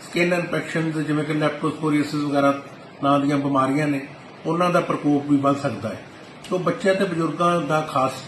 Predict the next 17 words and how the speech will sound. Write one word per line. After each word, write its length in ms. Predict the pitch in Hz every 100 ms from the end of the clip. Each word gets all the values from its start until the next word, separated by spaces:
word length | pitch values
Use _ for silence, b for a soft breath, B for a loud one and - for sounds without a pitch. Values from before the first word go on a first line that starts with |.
| - -
ਖਿਆਲ 200 | 151 156
ਰੱਖੋ। 380 | 170 - 170 175 - B B B - -
ਸੱਪ 260 | 170 165
ਆਦਿ 220 | 185 185
ਦੇ 100 | 196
ਕੱਟਣ 360 | 190 185 - 185
ਦੇ 440 | 180 180 185 175 - - - - - -
ਤੁਰੰਤ 460 | 190 220 226 - - -
ਨੇੜੇ 260 | 151 160 160
ਦੇ 380 | 151 160 160 - - 160
ਹਸਪਤਾਲ, 500 | 156 117 160 156 156
ਡਿਸਪੈਂਸਰੀ 680 | 143 - 151 147 143 156 156
ਜਾਂ 140 | 156
ਡਾਕਟਰ 380 | 143 135 - 143
ਜਿਹੜੇ 280 | 127 143 151
ਵੀ 160 | 151
ਆ, 120 | 131